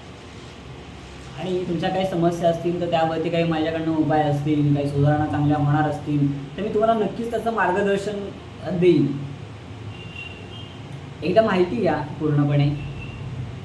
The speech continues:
मी छोटे छोटेसे व्हिडिओ या, अ, माध्यमातले, संमोहनाच्या माध्यमातले मी यावरती आता अपलोड करायला मी आता सुरुवात केली. आणि ते तुम्हाला आवडतील देखील. त्याच्यामध्ये सगळ्यात चांगल्या गोष्टी आहेत,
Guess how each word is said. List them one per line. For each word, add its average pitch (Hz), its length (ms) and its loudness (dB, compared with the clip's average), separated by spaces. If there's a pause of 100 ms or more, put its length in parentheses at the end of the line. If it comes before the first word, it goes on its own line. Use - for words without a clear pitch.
(460)
मी 151 140 2
छोटे 156 220 0
छोटेसे 170 360 0
व्हिडिओ 165 400 4
या, 151 560 2
अ, 151 60 -2
माध्यमातले, 147 800 4
संमोहनाच्या 160 640 2
माध्यमातले 160 560 -2
मी 165 420 0
यावरती 156 400 -2
आता 143 400 -2 (440)
अपलोड 156 320 2
करायला 180 300 0
मी 180 80 2
आता 185 160 -2
सुरुवात 160 280 2
केली. 147 420 2 (1700)
आणि 175 440 2
ते 202 120 -2
तुम्हाला 214 220 0
आवडतील 180 440 2
देखील. 143 680 0
त्याच्यामध्ये 147 480 0
सगळ्यात 143 300 2
चांगल्या 165 340 0
गोष्टी 151 300 0
आहेत, 151 300 2